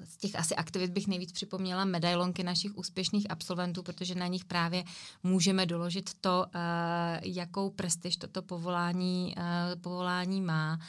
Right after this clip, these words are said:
Eh, dále jsme, eh, vlastně v rámci této výzvy i uspořádali uspodá-, šestou mezinárodní konferenci,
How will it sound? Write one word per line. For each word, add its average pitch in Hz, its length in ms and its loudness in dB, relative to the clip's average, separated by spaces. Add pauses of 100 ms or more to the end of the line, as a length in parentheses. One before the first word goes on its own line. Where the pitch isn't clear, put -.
(380)
Eh, 175 400 2
dále 175 340 0
jsme, 185 640 2
eh, 170 60 -6 (340)
vlastně 185 360 -4
v 180 60 -4
rámci 175 520 0 (260)
této 175 320 -2
výzvy 175 800 0
i 175 240 -2
uspořádali 175 1000 -2
uspodá-, 170 500 -8 (420)
šestou 180 400 0
mezinárodní 180 720 -2
konferenci, 180 840 -2